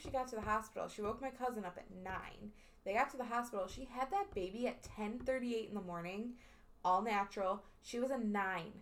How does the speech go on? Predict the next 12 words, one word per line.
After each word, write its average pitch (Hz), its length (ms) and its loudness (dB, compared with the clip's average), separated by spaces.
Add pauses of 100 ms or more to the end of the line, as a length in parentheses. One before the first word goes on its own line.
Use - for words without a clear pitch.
(120)
when 196 160 -6
she 208 160 -8
got 185 300 2
to - 80 -16
triage. 180 600 -2
She - 160 -4
was 214 160 -4
already 202 340 4
dilated 180 560 6
to 190 60 -6
a 180 40 -4
nine. 170 440 -8